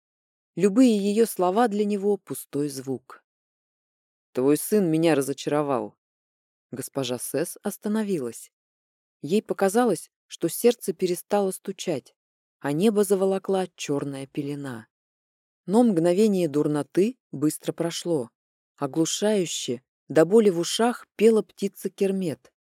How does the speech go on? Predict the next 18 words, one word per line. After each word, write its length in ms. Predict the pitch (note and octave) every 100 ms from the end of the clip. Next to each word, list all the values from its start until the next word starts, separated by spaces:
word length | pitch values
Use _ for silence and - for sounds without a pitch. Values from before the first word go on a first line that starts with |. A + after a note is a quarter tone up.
| _ -
невольница, 680 | E3+ F#3+ B3 A3+ G#3 -
живущая 600 | E3 C#3+ D#3 G3 - F3+
в 40 | D#3+
золотой 500 | D#3 D#3+ D#3 C#3 C#3+
клетке. 640 | - C#3+ B2 _ - A#2 _ _ _ _ _ _ _ _ _ -
Разочарование 920 | C3 C3 - C#3+ C#3 D3+ F#3+ F3 C#3+
короля 560 | - C#3 C3 C#3+ F#3 _ _ _
сродни 520 | - - E3 F#3+ G3+ G#3
объявлению 760 | F#3 E3 E3 D3 D3 D3+ D#3 D3+
приговора. 720 | D#3 C#3+ E3 F#3 F#3+ A#2 G#2+ _ _ _ _ _ _ _ _ _ _ _ _
Он 220 | C#3 D3 D3
возомнил 520 | C#3+ D#3 E3 F#3+ E3+
себя 340 | - D3 D#3
учителем, 720 | E3 E3 A3+ E3+ A#2 A#2 G#2+ _ _ -
могущим 580 | E3 D#3 C#3+ - C#3
оспаривать 580 | C#3+ - F#3+ F3+ C3 B2+
мои 260 | C3+ C#3 C#3+
методы. 540 | D#3 C3+ A#2+ A2 A2